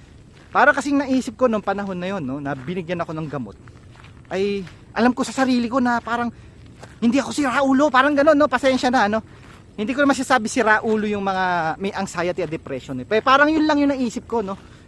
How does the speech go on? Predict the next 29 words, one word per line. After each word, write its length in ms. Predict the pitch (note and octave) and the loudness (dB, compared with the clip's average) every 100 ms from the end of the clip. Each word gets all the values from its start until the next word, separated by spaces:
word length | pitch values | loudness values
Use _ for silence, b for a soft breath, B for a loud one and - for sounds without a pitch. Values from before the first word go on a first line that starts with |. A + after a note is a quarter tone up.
| - | -10
Yun 160 | A3 B3+ | -2 0
lang 160 | C4+ | 2
yung 160 | C4 B3 | 2 4
na, 240 | B3 A#3 | 2 2
naisip 440 | A3+ A3+ G#3+ - - | -2 -2 -4 -6 -4
ko 160 | G3+ F#3+ | -4 -2
nung 240 | F#3 F3+ | -6 -8
mga 240 | E3+ F3+ | -4 -4
panahon 280 | F3+ E3 E3+ | -4 -6 -6
na 80 | D#3 | -4
yun, 200 | G3 C4+ | 0 0
yung 40 | |
pumasok, 440 | B3+ A#3 G#3 - F#3+ E3 | 2 2 2 -2 -8 -10
no? 120 | E3+ - B B B B B - | -12 -14 B B B B B 2
Pero, 240 | A3+ C4 | 4 6
pero 220 | C#4 C#4+ C#4+ C4 C4+ - - - - | 4 4 6 6 4 -2 -20 -14 -4
hindi 200 | A3+ C4 | -2 -2
ko 80 | B3+ | -2
sinasabing 600 | B3+ B3+ A#3+ A3 A3+ A3+ | -2 0 2 2 0 -4
siraulo 560 | A3+ G#3+ G3 G3 G3+ | -2 -2 -2 -2 -2
yung 200 | G#3+ F#3+ | -2 -4
mga 280 | F#3 F3+ F3+ - B B B B B F#3+ | -4 -4 -4 -8 B B B B B -6
anxiety 440 | G3+ G3 G3 G3+ G3 | -4 -2 -2 0 -2
and 80 | F3+ | -4
dep-, 240 | - - | -12 -4
at 160 | F3 F3 F3 | -2 -2 -4
may 280 | F#3 F3 | -4 -4
depression, 640 | E3 D#3+ - D3+ B2+ D#3 | -4 -8 -6 -8 -8 -10
no? 120 | C3+ | -8